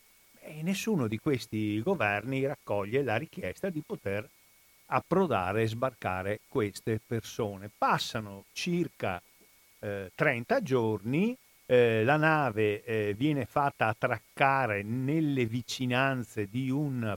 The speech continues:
porto maltese, ma, eh, non, non, non possono assolutamente scendere a bordo né i marinai né le persone salvate,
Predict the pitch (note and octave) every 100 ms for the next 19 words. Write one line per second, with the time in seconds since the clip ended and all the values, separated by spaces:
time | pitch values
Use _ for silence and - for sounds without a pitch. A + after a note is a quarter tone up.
0 | - A#2+ A#2+ B2 G#2 - G2+ F#2 _ _
1 | _ _ A#2 A#2+ A2 - F#2+ F2 F#2 A#2+
2 | A3+ - _ _ _ _ - B2 B2 -
3 | G2 F2+ F#2 F#2 F#2 F#2 F2+ F2+ E2+ E2+
4 | - - _ - F2+ - C#3 - A#2+ G#2
5 | G#2+ A2+ G#2+ G#2+ A#2+ C#3+ C3 G#2 _ _
6 | _ _ - D3+ D3 C3+ C3 A#2 C#3+ D3+
7 | A#2 A2 B2 D3 D3+ B2 A#2 A#2+ C3 C#3
8 | B2+ A#2+ B2 A#2 C3 B2+ A2+ A2 C3+ B2
9 | C#3 C3+ - A#2+ G#2+ - D#3+ D3 G#2+ -
10 | A#3 B3+ B2+ G#2+ G2+ - F#3